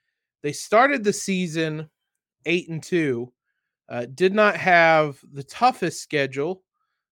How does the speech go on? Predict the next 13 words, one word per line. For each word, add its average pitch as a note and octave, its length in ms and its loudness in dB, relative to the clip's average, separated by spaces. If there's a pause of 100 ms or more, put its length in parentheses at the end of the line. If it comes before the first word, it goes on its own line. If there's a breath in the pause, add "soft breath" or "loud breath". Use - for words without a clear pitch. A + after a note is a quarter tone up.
uh, C3 340 -2
in C#3+ 260 -4
non-conference C#3+ 800 -6
play. C#3 300 -4
They D3 180 -2
lost, D3+ 600 -4 (520)
uh, B2 460 -6 (340)
two G3 460 -2
of D#3+ 240 -4
their D3+ 320 -2
three E3+ 640 -8
games D#3 500 -6
against, C#3 720 -10